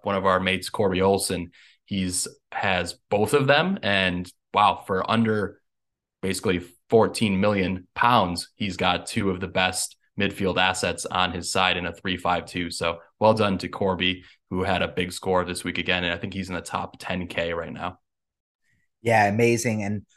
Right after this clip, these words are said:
Speaker 2: one thing about Martinelli, he looks extremely fit right now, and he is going to be competing for a spot in the Brazilian World Cup team. So he's super motivated.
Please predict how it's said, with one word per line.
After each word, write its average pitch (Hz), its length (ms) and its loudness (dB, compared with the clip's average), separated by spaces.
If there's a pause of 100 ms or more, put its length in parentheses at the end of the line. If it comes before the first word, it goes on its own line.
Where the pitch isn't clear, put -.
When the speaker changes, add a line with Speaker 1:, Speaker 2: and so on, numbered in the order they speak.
Speaker 2:
one 165 200 4
thing 175 160 0
about 123 300 4
Martinelli, 107 540 0
he 113 200 -6
looks 117 320 -2
extremely 127 720 -2
fit 117 400 -2
right 135 240 4
now, 160 360 -2 (200)
and 107 200 -2
he 127 320 -4
is 117 160 2
going 113 320 0
to 104 60 -2
be 95 220 -6
competing 110 560 -4
for 101 140 -2
a 95 40 -6
spot 95 440 2 (160)
in 104 220 -2
the 95 60 -4
Brazilian 101 640 -4
World 95 300 -2
Cup - 300 -4
team. 185 320 -2 (180)
So 101 140 -6
he's 127 260 0
super 143 260 2
motivated. 139 760 0